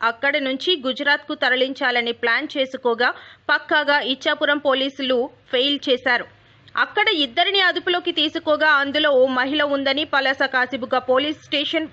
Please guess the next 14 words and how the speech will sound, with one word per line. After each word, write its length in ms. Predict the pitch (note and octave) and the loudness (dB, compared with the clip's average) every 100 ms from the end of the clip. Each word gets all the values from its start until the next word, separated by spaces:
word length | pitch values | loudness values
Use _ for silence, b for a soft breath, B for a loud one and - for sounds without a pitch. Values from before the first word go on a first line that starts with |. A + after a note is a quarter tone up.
| B3+ | -4
వద్ద 220 | A3+ B3 C#4+ B B B | -2 0 -2 B B B
మీడియా 320 | C4+ E4+ G4+ G4+ | 0 2 2 0
సమావేశంలో 680 | E4+ C#4 D#4+ E4 D#4+ D4 | 0 0 0 -2 -2 -2
వెల్లడించారు. 680 | C#4+ B3+ A#3+ A3 G#3 A3+ F#3+ - | 2 2 2 -2 -4 -4 -4 -4
అలాగే 400 | A3 A#3+ C4 A#4 B B - | -2 0 -2 -4 B B -4
పలాసలో 680 | D#4+ E4+ A#4+ A#4+ G4+ E4 E4+ C4+ | -2 0 -2 0 2 2 0 2
ఓ 160 | C#4+ | 2
కేజీన్నర 760 | D4+ D#4 E4 E4 F4 D#4+ C#4+ C#4+ | 4 0 0 2 2 2 2 0
గంజాయిని 800 | A#3 A#3 B3 D4 D4 C#4+ D4+ - | 0 -2 0 0 2 0 -2 0
ఓ 140 | B3+ C4 | 0 0
నిందితుడు 580 | B3 B3+ C#4 B3 C#4+ F#4+ | 0 -2 -2 0 0 0
బైక్ను 480 | A3 B3 D#4+ F#4+ G4+ | 0 -2 -2 -2 -4
స్వాధీనం 600 | - B3+ A3+ C4 C4 A#3+ | -2 -2 0 0 -2 -4
చేసుకున్నారు. 520 | A3+ G#3+ A#3 G#3 G#3 | -6 -6 -6 -4 -4